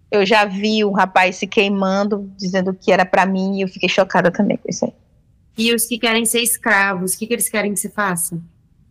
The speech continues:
Speaker 1: Eles pedem pra eu humilhá-los, falarem, falar as coisas sobre o pênis deles, sobre ele, humilhar, falar que eles são feios, que é pequeno. E
Speaker 2: Entendi.
Speaker 1: normalmente eu não falo porque eles não têm moedas,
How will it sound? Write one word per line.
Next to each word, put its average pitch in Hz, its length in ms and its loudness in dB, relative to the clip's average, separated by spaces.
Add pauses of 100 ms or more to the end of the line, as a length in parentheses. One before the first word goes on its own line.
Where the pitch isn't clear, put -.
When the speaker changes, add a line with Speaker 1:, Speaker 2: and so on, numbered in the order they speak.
Speaker 1:
Eles 240 400 0
pedem 240 580 2
pra 254 160 2
eu 233 100 6
humilhá-los, 240 800 2
falarem, 208 560 4 (140)
falar 208 340 4
as - 240 -10
coisas 214 420 2
sobre 214 320 2
o 202 40 -2
pênis 214 340 2
deles, 202 460 2
sobre 208 300 2
ele, 208 480 2 (100)
humilhar, 220 540 4
falar 185 280 2
que 208 100 -2
eles 196 140 0
são 196 160 0
feios, 202 500 0
que 202 100 0
é - 40 4
pequeno. 208 800 2 (420)
E 202 80 -10
Speaker 2:
Entendi. 185 160 -2
Speaker 1:
normalmente 311 680 4
eu 302 160 6
não 294 160 2
falo 302 380 4
porque 302 240 0
eles 262 180 4
não 269 140 4
têm 262 160 2
moedas, 254 640 2